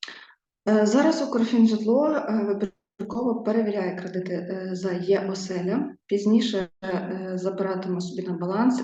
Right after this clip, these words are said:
переглядатиме всі, так, е, кредити. Якщо, е, бачитиме порушення, відповідно реагуватиме. Це мене теж, в принципі, <laughs> дуже радує.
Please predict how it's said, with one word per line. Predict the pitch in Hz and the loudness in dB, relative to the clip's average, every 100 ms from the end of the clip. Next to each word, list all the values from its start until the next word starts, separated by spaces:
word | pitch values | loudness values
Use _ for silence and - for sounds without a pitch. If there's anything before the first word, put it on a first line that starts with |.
| - | -6
переглядатиме | 190 175 175 196 196 185 180 | -8 -4 -2 -2 -2 -4 -4
всі, | 185 - 202 226 262 - _ _ _ _ _ - | -6 -6 -2 0 0 -6 _ _ _ _ _ -8
так, | 185 190 185 | -6 -6 -6
е, | 180 175 170 170 | -4 -4 -6 -6
кредити. | 202 185 180 180 180 240 285 - - - - - | -2 0 2 0 0 -4 -4 -12 -18 -20 -20 -4
Якщо, | 196 196 214 | -2 2 4
е, | 202 - 196 190 185 185 | 4 2 -2 -2 -2 2
бачитиме | 202 - - 185 | 2 0 -4 -6
порушення, | 175 226 180 - - 202 262 | 0 2 2 -2 -2 0 0
відповідно | 262 196 - 180 220 208 | 0 -4 -6 -4 0 2
реагуватиме. | 180 185 185 175 165 - 175 170 - | 2 -2 -4 -4 -6 -6 -10 -10 -6
Це | 208 214 208 - | 0 0 -2 -4
мене | 190 196 | -2 -2
теж, | 196 190 | -2 -6
в | 190 - | -6 -12
принципі, | - 190 190 185 175 175 | -8 -6 -6 -10 -10 -10
<laughs> | - - - 180 | -12 -10 -8 -4
дуже | 196 196 | -2 0
радує. | 180 165 - - 185 | -2 -4 -6 -8 -10